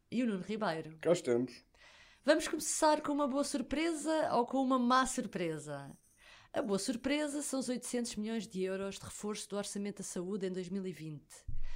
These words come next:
Speaker 1: A má surpresa é a intenção de o governo avançar com a delação premiada que já está a partir o P S.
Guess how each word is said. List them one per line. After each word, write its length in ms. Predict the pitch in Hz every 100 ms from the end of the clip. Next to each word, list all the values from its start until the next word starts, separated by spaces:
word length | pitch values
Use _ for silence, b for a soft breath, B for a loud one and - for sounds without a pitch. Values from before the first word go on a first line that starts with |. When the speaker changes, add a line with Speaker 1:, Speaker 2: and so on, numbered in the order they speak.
| B B
Speaker 1:
A 120 | -
má 160 | 240 175
surpresa 600 | - - - 202 208 208
é 40 |
a 20 | 214
intenção 480 | 208 190 - 202
de 80 | 202
o 60 | 214
governo 400 | 180 190 190 202
avançar 520 | 175 196 - 185 190
com 120 | 196
a 20 |
delação 380 | 185 185 185 190
premiada 580 | 190 226 226 185 180 185
que 80 | -
já 80 | 190
está 220 | - 175
a 40 |
partir 360 | 175 175 175 160
o 40 |
P 200 | - 170
S. 400 | 135 - - -